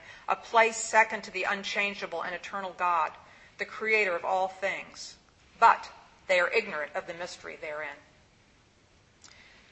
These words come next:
Gregory of Nyssa, the fourth century theologian, writes that it is impossible to think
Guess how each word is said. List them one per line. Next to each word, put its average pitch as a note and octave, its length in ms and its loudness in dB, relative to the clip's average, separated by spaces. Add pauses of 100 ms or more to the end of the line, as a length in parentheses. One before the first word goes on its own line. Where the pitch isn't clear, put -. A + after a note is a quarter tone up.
(100)
Gregory A3+ 400 2
of G3 100 -2
Nyssa, G3 380 -2
the E3+ 100 -8
fourth G#3 300 -2
century F#3+ 380 -4
theologian, F#3+ 640 0
writes F3 340 2
that G3 180 -2
it F#3+ 100 -6
is G#3 140 -6
impossible A3 680 2
to - 80 -20
think - 480 -2